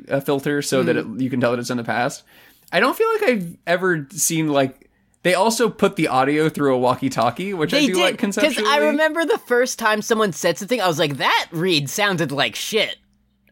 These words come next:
Speaker 2: And I was very confused. And then
Speaker 1: Yeah, that sounded like episode five of Peagot.
Speaker 2: Yeah.
Speaker 1: It, like, that didn't sound very good at all. But it's 'cause, you know, memory's grainy in the audio sense as well, you know?
Speaker 2: But it's funny because this was what?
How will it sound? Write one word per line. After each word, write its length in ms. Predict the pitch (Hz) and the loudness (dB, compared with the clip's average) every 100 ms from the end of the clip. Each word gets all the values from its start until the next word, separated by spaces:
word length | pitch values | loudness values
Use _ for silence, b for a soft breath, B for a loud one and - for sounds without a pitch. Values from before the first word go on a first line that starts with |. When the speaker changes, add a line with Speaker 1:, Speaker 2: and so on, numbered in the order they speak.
| _ 180 | _ -6
Speaker 2:
And 180 | 185 | -2
I 80 | 190 | 0
was 160 | 196 165 | 0 -2
very 300 | 233 262 - | -2 -2 0
confused. 760 | 214 165 202 147 110 127 - - | -4 -2 -2 -2 -4 -12 -12 -2
And 160 | 160 165 | 0 2
then 160 | 143 | 2
Speaker 1:
Yeah, 100 | 165 | 2
that 80 | - | 2
sounded 280 | 320 330 262 | 0 0 0
like 200 | 254 185 | 0 0
episode 440 | 196 202 - 185 | 0 0 0 0
five 300 | 175 165 151 | 0 0 0
of 120 | 139 | -4
Peagot. 540 | - 156 135 113 85 - | -2 0 2 2 0 0
Speaker 2:
Yeah. 440 | 247 254 180 110 | 0 2 2 -2
Speaker 1:
It, 60 | 151 | 0
like, 260 | 156 160 165 | 0 2 2
that 140 | 190 | 0
didn't 200 | 214 214 | 0 -2
sound 240 | 202 185 | 0 0
very 160 | 160 156 | 2 2
good 180 | 147 143 | 2 0
at 80 | - | 2
all. 320 | 147 131 113 | 2 2 0
But 160 | 135 | -2
it's 160 | 175 - | -4 -6
'cause, 380 | - - 185 165 | -10 -6 -6 -4
you 60 | 185 | 0
know, 100 | 160 | 2
memory's 460 | 143 160 185 151 | 2 0 -2 -4
grainy 380 | - 151 143 139 | -2 -2 0 0
in 80 | 131 | 0
the 80 | 120 | -2
audio 280 | 131 202 - | -2 -2 -4
sense 280 | 113 101 | -6 -8
as 100 | 98 | -8
well, 300 | 110 127 113 76 | -6 -4 -4 -4
you 60 | |
know? 200 | 104 117 165 | -6 -6 -2
Speaker 2:
But 140 | 269 | 0
it's 160 | 269 208 | 0 0
funny 240 | 269 285 | -2 0
because 340 | 285 269 233 175 | 0 0 0 0
this 180 | 240 | -2
was 220 | 240 214 170 | 0 -2 0
what? 300 | 160 117 | -2 -2